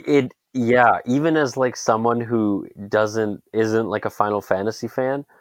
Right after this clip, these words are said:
I was okay with him being in because I know how big that franchise is,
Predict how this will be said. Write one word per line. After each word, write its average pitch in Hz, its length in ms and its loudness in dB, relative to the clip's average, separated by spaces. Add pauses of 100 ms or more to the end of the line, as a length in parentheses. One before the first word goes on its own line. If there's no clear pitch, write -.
(280)
I 127 100 4
was 151 140 2
okay 117 360 0
with 131 180 0
him 139 180 -2
being 147 260 -2
in 180 260 -6 (200)
because 120 340 2
I 117 80 4
know 110 220 0
how 110 160 0
big 101 220 -2
that 98 180 -4
franchise 107 560 -4
is, 147 180 -2